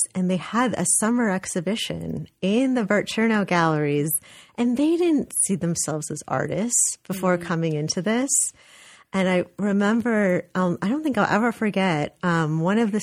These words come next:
Speaker 1: students, um, said that their parents had never been, hadn't been proud of them
Speaker 2: Hmm.
Speaker 1: in a while, that it had been some time since they got that sense of joy and pride in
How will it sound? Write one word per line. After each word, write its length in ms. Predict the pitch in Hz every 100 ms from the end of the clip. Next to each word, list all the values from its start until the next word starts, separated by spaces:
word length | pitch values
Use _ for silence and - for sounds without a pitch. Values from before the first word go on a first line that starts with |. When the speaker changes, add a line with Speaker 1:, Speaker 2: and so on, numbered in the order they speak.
| -
Speaker 1:
students, 640 | - 190 180 160 - - - _ _ _ _ _
um, 260 | 170 156 147 -
said 180 | 180 160
that 300 | 170 160 - _ -
their 140 | 202
parents 460 | 202 214 240 233 -
had 100 | 185
never 280 | 170 190 190
been, 180 | 180 180 - -
hadn't 320 | - 240 240
been 180 | 214 214
proud 440 | - - 175 180
of 160 | 185 185
them 520 | - 165 52 55 185 - _
Speaker 2:
Hmm. 320 | 202 185 180 170
Speaker 1:
in 140 | 180
a 80 | 175
while, 500 | 165 160 143 85 170 -
that 160 | 185 180
it 160 | 180
had 160 | 208 175
been 260 | 202 202 208
some 240 | - 208
time 460 | - 220 202 185 175
since 260 | 185 180 -
they 320 | 185 180 175 - - _ _ _ -
got 180 | 190 190
that 140 | 151
sense 260 | 196 185 -
of 140 | 156
joy 440 | - 170 175 160 143
and 140 | 165
pride 640 | - 170 170 165 - 170 -
in 160 | 185